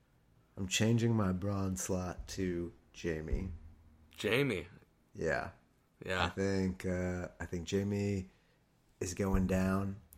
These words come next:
Speaker 1: and I think the Bronn assassination thro-,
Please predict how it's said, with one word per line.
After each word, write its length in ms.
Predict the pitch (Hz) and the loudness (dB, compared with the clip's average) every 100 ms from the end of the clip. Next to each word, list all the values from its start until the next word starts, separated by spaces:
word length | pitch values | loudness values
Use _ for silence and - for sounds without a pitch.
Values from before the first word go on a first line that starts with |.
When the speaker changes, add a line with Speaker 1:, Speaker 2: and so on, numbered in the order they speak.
| - - _ | -20 -20 _
Speaker 1:
and 140 | 92 92 | -8 -4
I 120 | 90 | -4
think 540 | - 104 95 90 - - - | -4 -2 0 -2 -6 -18 -6
the 80 | 95 | -4
Bronn 520 | 82 98 98 98 98 | 0 2 2 2 0
assassination 1120 | 90 107 95 92 98 98 95 - 95 92 92 87 | 0 2 2 2 0 2 2 0 0 0 -2 -4
thro-, 360 | 92 87 87 | 2 4 4